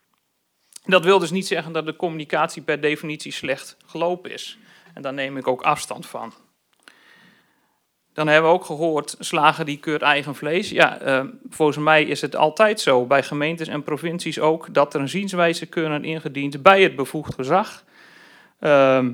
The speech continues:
dat is gebeurd. Daar komt een notitie, een nota van zienswijzen voor bij ons, hier op tafel. En die ligt, eh, ter vaststelling bij ons voor als controlerend orgaan.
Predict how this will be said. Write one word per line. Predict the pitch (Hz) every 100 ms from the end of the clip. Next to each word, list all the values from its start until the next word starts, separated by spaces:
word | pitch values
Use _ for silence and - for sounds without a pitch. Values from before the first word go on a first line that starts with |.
| 139
dat | 156 151
is | 147
gebeurd. | - 131 165 208 - - _ _ _ _ _ _ _
Daar | 139
komt | - 170
een | 151 147
notitie, | 143 135 190 - 147 127
een | 131
nota | 160 180 123 123
van | 127
zienswijzen | 170 214 196 180 180 175 165 165
voor | 156 143 139 - _ _ _
bij | 160 151
ons, | 151 165 196 - -
hier | 160 156
op | -
tafel. | 160 156 156 160 -
En | 139
die | 139
ligt, | 135 - 139
eh, | 127
ter | 131 - 160
vaststelling | 165 165 - 139 135
bij | 131
ons | 131 147 -
voor | 147 135 139
als | 131 131
controlerend | - 135 135 127 139 135 127 117 - - _
orgaan. | - 127 135 135 117 104